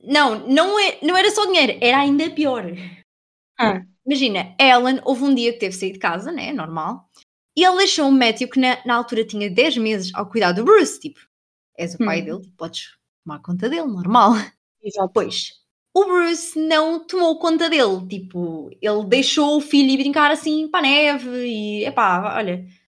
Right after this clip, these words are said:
Speaker 1: faz o que te apetecer, basicamente.
Speaker 2: Ok.
Speaker 1: Com dez meses.
Speaker 2: Ok.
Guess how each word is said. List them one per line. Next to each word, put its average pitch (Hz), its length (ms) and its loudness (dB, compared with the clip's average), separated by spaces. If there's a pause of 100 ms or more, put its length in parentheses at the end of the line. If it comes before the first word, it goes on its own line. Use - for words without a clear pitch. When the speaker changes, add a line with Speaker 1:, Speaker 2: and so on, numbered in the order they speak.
(120)
Speaker 1:
faz 403 200 2
o 320 60 0
que - 60 -16
te 254 80 2
apetecer, 202 420 2
basicamente. 180 640 -2 (600)
Speaker 2:
Ok. 202 380 -6 (200)
Speaker 1:
Com 262 220 6
dez 214 260 6
meses. - 520 -4 (140)
Speaker 2:
Ok. 190 400 -2